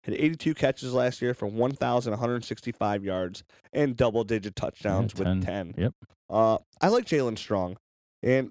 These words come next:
Speaker 1: for me, he reminds me of Anquan Boldin. That's, that's who my comp is for Jalen Strong. He is somebody that does everything pretty well, you know,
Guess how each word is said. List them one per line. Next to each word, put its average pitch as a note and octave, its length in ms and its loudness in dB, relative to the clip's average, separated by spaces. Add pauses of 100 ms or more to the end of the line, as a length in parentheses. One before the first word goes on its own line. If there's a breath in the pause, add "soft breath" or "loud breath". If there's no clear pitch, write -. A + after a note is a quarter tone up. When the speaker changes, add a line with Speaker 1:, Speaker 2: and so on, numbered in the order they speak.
Speaker 1:
for D3+ 140 -2
me, G3+ 220 2
he F#3 140 2
reminds E3+ 520 0
me C#3 240 2
of A2 200 0
Anquan A2+ 440 0
Boldin. F2+ 360 -2 (540)
That's, - 260 2
that's C#3 240 -2
who D3 80 2
my A#2+ 160 2
comp A#2+ 340 -2
is F#2+ 160 -4
for - 140 -6
Jalen G2+ 360 -2
Strong. F2 400 -4 (280)
He F3+ 160 0
is G3 100 2
somebody D#3+ 280 2
that B2 180 0
does B2 460 0 (800)
everything D3+ 580 0 (100)
pretty E3 400 0
well, A#2+ 400 0 (180)
you A2+ 120 -4
know, G#2+ 240 0